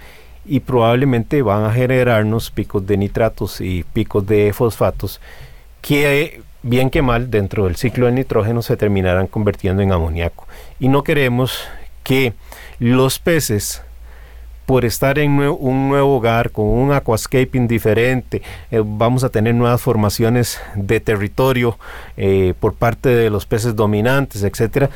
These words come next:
Va a haber un, bien que mal, un proceso de estrés. Y si a ese proceso de estrés le estamos sumando problemas de calidad de agua,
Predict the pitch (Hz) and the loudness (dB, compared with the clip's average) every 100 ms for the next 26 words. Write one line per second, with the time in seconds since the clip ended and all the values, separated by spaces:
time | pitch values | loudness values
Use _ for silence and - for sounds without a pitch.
0 | - - 113 135 165 - - - 117 143 | -4 0 2 2 2 0 -2 -2 0 2
1 | 185 175 143 143 - - 147 143 143 - | 2 2 2 0 -2 -2 0 0 0 0
2 | 120 120 101 - 85 78 - - - - | 0 2 0 -2 -4 -4 -6 -10 -12 -14
3 | - - - - 143 143 131 135 170 226 | -16 -16 -14 -4 0 2 2 2 2 0
4 | 185 156 160 156 - 117 104 - 135 123 | 0 0 2 0 2 2 0 0 0 0
5 | - - 107 101 - 135 143 147 - 143 | -2 -4 0 0 0 0 2 2 2 2
6 | 139 139 120 90 - - - - - - | 2 2 0 -6 -10 -18 -20 -18 -6 0
7 | 120 113 110 151 135 95 95 101 110 101 | 2 4 2 2 2 0 -2 -2 0 0
8 | 98 98 117 135 127 104 113 | 2 2 2 2 2 0 -2